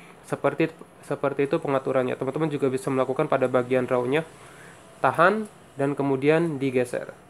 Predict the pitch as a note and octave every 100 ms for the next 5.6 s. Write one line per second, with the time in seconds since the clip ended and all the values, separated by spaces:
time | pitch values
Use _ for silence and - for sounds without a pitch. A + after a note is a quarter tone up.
0 | - - C3+ C3 - - - - - -
1 | - - - - - - - - - -
2 | - - - - - - - - - -
3 | - - - - - F3 F#3 F#3+ G3 G3
4 | - - A#3 D#3+ F3 D#3+ F3+ E3+ D3+ D3
5 | D3 C#3 C3+ B2 D#3+